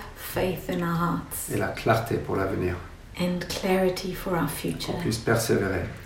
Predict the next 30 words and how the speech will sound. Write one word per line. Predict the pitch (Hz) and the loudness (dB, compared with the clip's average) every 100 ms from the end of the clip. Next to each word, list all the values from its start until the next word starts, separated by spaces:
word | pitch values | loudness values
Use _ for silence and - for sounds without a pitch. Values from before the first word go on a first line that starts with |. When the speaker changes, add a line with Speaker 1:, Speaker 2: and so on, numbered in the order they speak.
| - - - | -14 -12 -8
Speaker 1:
that | 180 156 | -4 0
we | 185 185 | 0 2
can | 175 165 - 220 | 0 -2 -2 0
persevere, | 208 - 196 175 - | 2 0 -2 -2 -2
Speaker 2:
qu'on | - | 0
puisse | 160 - | 0 0
grandir, | 107 104 98 95 92 - - - | 2 2 2 0 -4 -8 -14 -4
Speaker 1:
that | 190 185 | 0 0
we | 190 | 0
can | 196 196 | 0 -2
grow, | 190 214 208 202 180 180 175 - | 2 8 10 10 6 2 -2 -4
Speaker 2:
qu'on | |
puisse | - 113 - | -4 -2 -2
te | - | 0
suivre | - - 90 - - - - - | 0 0 0 -2 -8 -10 -14 -4
Speaker 1:
and | 170 180 | 0 0
that | 170 180 | 0 0
we | 170 | 0
can | 165 160 | 0 -2
follow | - - 165 160 | -2 -2 0 2
you, | 160 156 156 156 - | 2 2 0 -2 -2
Speaker 2:
et | |
que | - | -2
tu | - - | -2 -4
sois | - 90 | -2 -2
glorifié | 95 104 101 - 101 | 2 2 2 2 2
à | 90 | 2
travers | - 92 92 - | 0 -2 -2 -4
tout | - | -6
ça. | - | -6